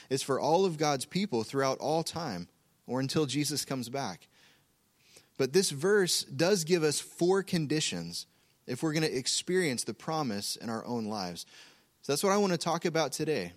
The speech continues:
Today, I wanna unpack four conditions for this promise, conditions for experiencing God's healing and restoration in our lives. If you're taking notes, the first condition is this: admit that I'm not in control. Admit I'm not in control.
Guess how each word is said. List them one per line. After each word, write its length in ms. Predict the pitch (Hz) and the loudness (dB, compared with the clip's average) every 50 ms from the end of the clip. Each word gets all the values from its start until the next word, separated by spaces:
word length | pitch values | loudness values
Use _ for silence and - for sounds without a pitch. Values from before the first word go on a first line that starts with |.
| - _ _ _ - | -18 _ _ _ -8
Today, 280 | - 156 147 160 185 185 | -2 2 4 4 6 4
I 40 | |
wanna 220 | 175 170 165 151 127 127 | 4 4 4 2 2 0
unpack 460 | 165 180 170 - 160 160 147 139 - | 0 -2 0 0 2 2 2 0 -2
four 300 | - - - 180 196 196 | -4 2 4 6 6 6
conditions 600 | - 208 185 165 147 156 147 - 139 127 123 - | 4 2 2 4 2 2 2 0 0 -2 -2 -2
for 120 | - 131 | -2 -2
this 160 | 131 127 123 | 0 0 -2
promise, 460 | - - - 123 123 110 101 98 - - | -4 -4 -4 -2 -2 0 -2 -2 -4 -6
conditions 580 | - - 143 139 160 165 - 185 180 175 - - - - - - | -4 -2 -2 0 0 -2 -2 -2 -4 -4 -4 -8 -10 -16 -18 -10
for 160 | - - 151 139 | -2 0 0 2
experiencing 840 | 131 - - - - - 170 180 190 202 196 180 - - 190 180 | 2 0 -2 -2 0 2 2 4 4 2 2 0 0 0 0 0
God's 260 | 147 135 123 120 104 | 2 0 0 0 -2
healing 500 | - - - 165 175 175 180 180 175 160 | -6 -6 -4 -4 -2 -2 -2 -2 -2 -2
and 160 | 110 120 113 | -4 -2 -2
restoration 800 | 117 135 147 143 - - 127 120 120 123 120 - 123 113 110 110 - - - - - - | 0 -2 -2 -2 -4 -2 -2 -2 0 -2 -2 -2 -2 -4 -4 -6 -10 -18 -20 -20 -16 -8
in 100 | - 107 | -6 -4
our 140 | 104 101 95 | -2 -2 -2
lives. 440 | 90 90 90 90 78 87 - - - _ _ _ _ _ _ _ | -4 -6 -6 -8 -10 -10 -12 -12 -14 _ _ _ _ _ _ _
If 120 | - 131 127 | -6 -4 -2
you're 100 | 139 135 | -2 -2
taking 420 | - - 190 202 - 196 156 139 | 0 2 0 2 2 2 2 2
notes, 300 | 139 147 143 127 120 - | 4 4 4 2 0 -2
the 100 | - 120 | -6 -6
first 300 | - - 170 175 170 - | -4 -2 -2 -2 0 -2
condition 460 | - 175 147 135 143 135 - 139 123 | -2 0 2 2 2 0 0 0 -2
is 120 | 117 104 98 | -2 -4 -4
this: 340 | 98 95 92 - - - - _ _ _ _ _ _ _ - | -4 -6 -6 -6 -8 -10 -12 _ _ _ _ _ _ _ -2
admit 500 | - 135 123 127 143 156 180 - - - _ _ _ _ _ _ _ _ _ | 0 0 2 2 2 2 2 0 -2 -8 _ _ _ _ _ _ _ _ _
that 80 | - 107 | -2 0
I'm 140 | 127 156 180 | 0 2 2
not 200 | 170 165 165 160 | 2 2 2 2
in 140 | 165 165 160 | 0 0 -2
control. 520 | - 160 143 - - 160 151 107 90 87 - - _ _ _ _ _ _ _ _ _ - | -2 -4 -6 -4 -4 -2 -2 -2 -4 -6 -12 -20 _ _ _ _ _ _ _ _ _ -4
Admit 340 | - 123 123 135 156 180 180 | -2 0 2 2 2 2 2
I'm 200 | - 139 139 127 | 2 2 2 2
not 200 | 127 139 147 151 | 2 2 2 0
in 140 | 160 160 151 | 0 -2 -4
control. 500 | - 156 143 131 - 135 131 117 101 - | -4 -6 -6 -4 -2 0 0 0 0 -2